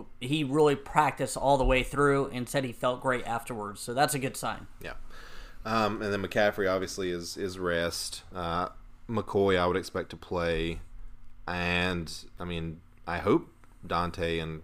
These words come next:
Speaker 2: Cockrell can play, but
Speaker 1: Yeah, Cockrell went out last week, and it's really scary. I think that's why we signed Corn Elder, just because there was so much injury that we needed somebody, if,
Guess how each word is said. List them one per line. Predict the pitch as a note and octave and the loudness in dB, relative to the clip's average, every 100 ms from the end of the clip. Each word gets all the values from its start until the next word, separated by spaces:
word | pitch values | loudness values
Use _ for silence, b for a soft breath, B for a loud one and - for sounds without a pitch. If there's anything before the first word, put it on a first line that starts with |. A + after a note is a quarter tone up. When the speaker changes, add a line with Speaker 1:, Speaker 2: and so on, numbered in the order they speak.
| - | -14
Speaker 2:
Cockrell | - F#2+ - D#2+ | -2 -2 0 -6
can | - C#2+ | -8 -10
play, | D2+ C2 - | -6 -6 -8
but | - C2 - | -8 -10 -4
Speaker 1:
Yeah, | C3 A2 | -2 -2
Cockrell | - F3+ A#3+ A3+ | 4 4 4 0
went | F#3+ | 2
out | E3 E3 | 0 0
last | - C#3 C3 - | 2 0 0 -6
week, | C#3 D3 C3+ A#2 - - | -2 0 0 -4 -12 -8
and | A#2+ A#2+ A#2+ - | -6 -4 -6 -2
it's | C#3+ G3 | -2 6
really | C4+ | 8
scary. | A#3 - G3+ | 8 4 6
I | D3 | 6
think | C#3 G#3+ G#3+ | 6 4 6
that's | D#3+ - | 4 4
why | C3 D#3 D#3 | 8 8 8
we | C#3+ | 4
signed | B2 - C#3 C3+ | -2 0 2 0
Corn | B2+ B2+ A#2+ | -2 -4 2
Elder, | C3 B2+ A2+ | 2 2 0
just | A#2+ C3 | 0 -2
because | - - C#3 B2+ | -4 0 2 2
there | B2 | 0
was | B2+ - | -2 -2
so | - D#3 | 2 2
much | C#3 G#2+ - | 2 -2 -2
injury | C#3 C#3 A#2+ A2 A2 | 0 0 0 -4 -4
that | A2 A2 | -4 -4
we | A#2 | -4
needed | B2 C3+ A#2 | -2 -2 -2
somebody, | - D3 C#3+ B2 A#2+ | -2 -2 0 -2 -2
if, | A2+ | -6